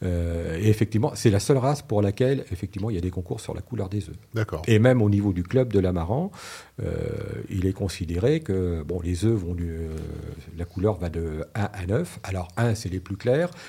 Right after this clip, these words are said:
Speaker 1: Neuf, c'est vraiment les œufs couleur chocolat.
Speaker 2: Ouais.
Speaker 1: Et je crois qu'en dessous du niveau quatre, euh, c'est pas considéré comme des marans, quoi. Voilà.
Speaker 2: D'accord,
Speaker 1: Euh,
Speaker 2: tout simplement,
Speaker 1: ouais,
Speaker 2: c'est,
Speaker 1: ouais,
Speaker 2: euh,
Speaker 1: c'est
Speaker 2: éjecté parce que,
Speaker 1: parce
Speaker 2: parce
Speaker 1: que
Speaker 2: que
Speaker 1: la
Speaker 2: c'est
Speaker 1: couleur de l'œuf est pas là.
Speaker 2: D'accord, très bien. Eh bien,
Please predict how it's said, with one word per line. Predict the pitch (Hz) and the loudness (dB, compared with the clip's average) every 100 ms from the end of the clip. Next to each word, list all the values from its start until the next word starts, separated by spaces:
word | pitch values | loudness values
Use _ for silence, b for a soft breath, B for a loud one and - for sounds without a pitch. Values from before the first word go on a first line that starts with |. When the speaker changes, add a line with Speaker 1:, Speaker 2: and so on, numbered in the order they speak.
| B | B
Speaker 1:
Neuf, | 95 117 120 | 2 4 4
c'est | - | 0
vraiment | 82 98 110 | -6 -4 -2
les | 101 87 | -2 -4
œufs | 87 | -4
couleur | 90 78 | -8 -10
chocolat. | - 90 87 123 175 | -8 -6 -4 -4 -6
Speaker 2:
Ouais. | 90 92 113 - 120 | -6 -6 -6 -10 -6
Speaker 1:
Et | 82 82 87 | -4 -2 -4
je | 82 | -6
crois | 85 - 113 | -6 -4 -4
qu'en | 90 | -4
dessous | 85 - 110 | -6 -4 -4
du | 90 85 82 82 80 | -4 -6 -6 -6 -6
niveau | 87 82 82 | -4 -6 -2
quatre, | 120 135 - 87 | 0 0 -2 -4
euh, | 82 80 | -2 -4
c'est | - | -6
pas | 87 113 | -4 -4
considéré | 101 - 92 98 107 | -4 -4 -6 -6 -6
comme | 90 | -8
des | 85 | -8
marans, | 80 82 65 | -8 -10 -16
quoi. | - 78 82 | -16 -14 -12
Voilà. | - | -8
Speaker 2:
D'accord, | 127 123 87 78 | -2 0 0 -4
Speaker 1:
Euh, | 73 | -4
Speaker 2:
tout | 110 | -2
simplement, | 107 101 90 87 110 | 0 0 0 0 4
Speaker 1:
ouais, | 160 175 160 | 6 8 6
Speaker 2:
c'est, | 95 | 4
Speaker 1:
ouais, | 90 | 2
Speaker 2:
euh, | |
Speaker 1:
c'est | |
Speaker 2:
éjecté | 87 82 80 101 | 0 -2 -2 -2
parce | - 82 | -2 -6
que, | - | -6
Speaker 1:
parce | 85 73 50 - | -6 -6 -8 -4
Speaker 2:
parce | - - | -2 4
Speaker 1:
que | |
Speaker 2:
que | 160 | 6
Speaker 1:
la | 135 | 6
Speaker 2:
c'est | |
Speaker 1:
couleur | 117 113 | 6 6
de | 107 | 8
l'œuf | 139 - | 6 2
est | |
pas | - | -2
là. | 67 - - - | -6 -10 -16 -4
Speaker 2:
D'accord, | 131 85 62 - | -2 -2 -4 -8
très | - 98 | -6 -4
bien. | 80 - - B B B B B B B B - | -4 -8 -14 B B B B B B B B 0
Eh | 98 101 92 | 2 4 2
bien, | 98 240 | 2 2